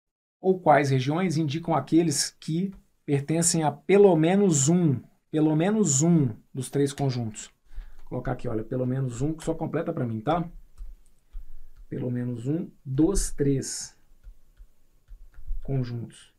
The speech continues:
Qual ou quais representam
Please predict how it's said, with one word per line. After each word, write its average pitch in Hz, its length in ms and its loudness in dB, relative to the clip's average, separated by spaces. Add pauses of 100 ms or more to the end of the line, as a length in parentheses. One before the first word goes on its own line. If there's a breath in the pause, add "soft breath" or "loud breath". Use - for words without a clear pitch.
(3250)
Qual 190 240 6
ou 202 140 4
quais 139 580 0 (280)
representam 143 880 -4